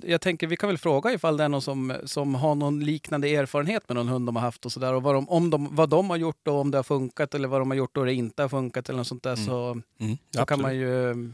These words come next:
Speaker 1: höra vad de har och man kan få lite idéer.
Speaker 2: Men det är ju faktiskt, eh, jag fick nå Messenger av hans kullsyster.
Speaker 1: Ja.
Speaker 2: Som verkar funka riktigt bra. Och det är ju,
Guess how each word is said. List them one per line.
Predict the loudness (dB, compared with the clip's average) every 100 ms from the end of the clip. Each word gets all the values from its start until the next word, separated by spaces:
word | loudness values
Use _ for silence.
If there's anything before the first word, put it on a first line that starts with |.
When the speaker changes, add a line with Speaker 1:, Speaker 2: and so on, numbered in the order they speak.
| -16 _ 0
Speaker 1:
höra | 4 4
vad | 4
de | 2 2
har | 0
och | -2
man | -2
kan | -4 -6
få | -6
lite | -4
idéer. | -2 -2 -2 -6 -14 -2
Speaker 2:
Men | 2
det |
är | 2
ju |
faktiskt, | 2 0 0 -4 -4 _ 2
eh, | 2 2 0 -6 -14 _ _ _
jag | -12 -6
fick | -6 -8
nå | -8 -2 0 0
Messenger | 0 0 0 -2 -2
av | -2
hans | -2 -4 -6
kullsyster. | -2 -2 -2 -4 -4 -8 -14 -16 -16 -4
Speaker 1:
Ja. | -2 -2 _ _
Speaker 2:
Som | -8 -4
verkar | -4 -4 -6
funka | -4 -4 -4 -6
riktigt | -8 _ -4
bra. | 0
Och | 0
det | 0
är | -2
ju, | -2